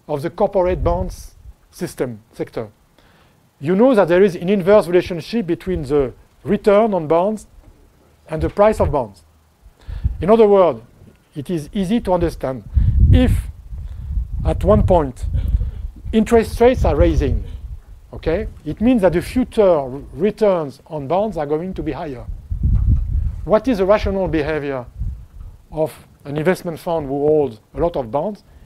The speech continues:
is to sell the old bonds, the returns of which are lower than the future. And if too many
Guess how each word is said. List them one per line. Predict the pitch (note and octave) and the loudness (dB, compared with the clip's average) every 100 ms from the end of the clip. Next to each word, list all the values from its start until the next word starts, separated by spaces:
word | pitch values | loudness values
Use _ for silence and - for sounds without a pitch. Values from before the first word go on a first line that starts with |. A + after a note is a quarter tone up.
| - | -14
is | D3+ - | -12 -10
to | - G3 | -8 -8
sell | - A3+ G3+ D3+ A#2+ | 2 4 4 0 -4
the | B2+ C#3+ | -8 -4
old | G3+ A3 D#3+ | 2 2 4
bonds, | E3 G#3 A#3 - - - - _ _ - - _ _ _ | 2 2 -2 -10 -20 -20 -20 _ _ -20 -20 _ _ _
the | C#3 | 0
returns | E3 G3 G#3 F3 | 0 2 2 2
of | D#3+ C#3+ | 0 0
which | E3+ - | -2 -4
are | B2 - _ A#2 | -8 -10 _ -6
lower | D3 D3 F3+ A#3+ - _ | 0 4 4 2 -6 _
than | D3+ D3 A#2+ | -4 -4 -4
the | B2+ | -6
future. | - C#3+ - G#3+ - _ _ _ _ _ - _ | -6 -6 -2 -2 -4 _ _ _ _ _ -20 _
And | - F#3 - | -6 -6 -2
if | A#3+ - - | -4 -4 0
too | D4 | 2
many | C4+ A#3 A3+ G3+ | 4 4 2 -2